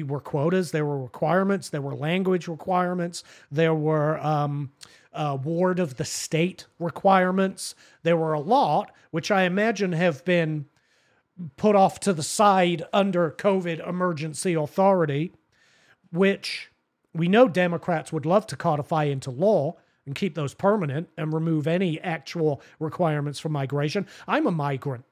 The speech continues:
right? I came here from the U K. I had to jump through a lot of damn hoops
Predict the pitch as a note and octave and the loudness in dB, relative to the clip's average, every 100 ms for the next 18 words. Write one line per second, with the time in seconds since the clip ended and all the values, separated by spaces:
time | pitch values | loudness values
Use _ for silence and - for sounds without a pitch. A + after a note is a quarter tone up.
0 | - E3 G#3+ G3 F#3 F#3+ G3 F#3 F#3+ F#3 | -4 -2 -2 -2 -2 -2 -2 -4 -4 -4
1 | F3 F#3+ - A#3 E3+ - - _ E3 G#3+ | -2 -4 0 2 0 -4 -18 _ 0 2
2 | A#3+ - D3 F#3 F3+ E3+ F#3+ F3 F#3+ F3 | 2 0 -2 -2 -2 -2 -2 0 0 0
3 | C#3 F3+ F3 D#3 C4 - - - | 0 0 2 0 0 -2 -8 -18